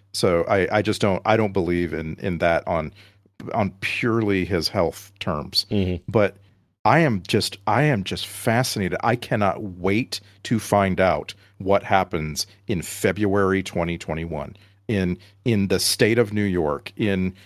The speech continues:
Speaker 1: the state courts. You know, like, what happens when these, uh, you know, these German banks start calling and asking for hundreds of millions of dollars that he owes?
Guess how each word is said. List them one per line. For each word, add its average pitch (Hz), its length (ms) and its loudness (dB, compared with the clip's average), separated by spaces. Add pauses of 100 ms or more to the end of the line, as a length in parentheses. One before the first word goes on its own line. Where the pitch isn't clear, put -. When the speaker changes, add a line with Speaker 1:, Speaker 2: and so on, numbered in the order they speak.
(160)
Speaker 1:
the 95 100 -2
state 98 480 0
courts. - 560 -2
You - 80 -6
know, 98 140 0
like, 90 220 0 (260)
what 113 200 2
happens 110 560 -2
when 90 400 0 (400)
these, 98 440 -2
uh, 90 320 2
you 107 100 -4
know, 87 140 0
these 85 200 -6
German 101 480 0
banks 87 640 -4
start - 460 -2 (240)
calling 95 560 0
and 87 160 -6
asking 90 460 -4
for 82 340 -4 (200)
hundreds 120 580 0
of 90 80 0
millions 90 380 -2
of 80 100 -6
dollars 76 540 -4
that - 120 -8
he 92 160 -10
owes? - 300 -10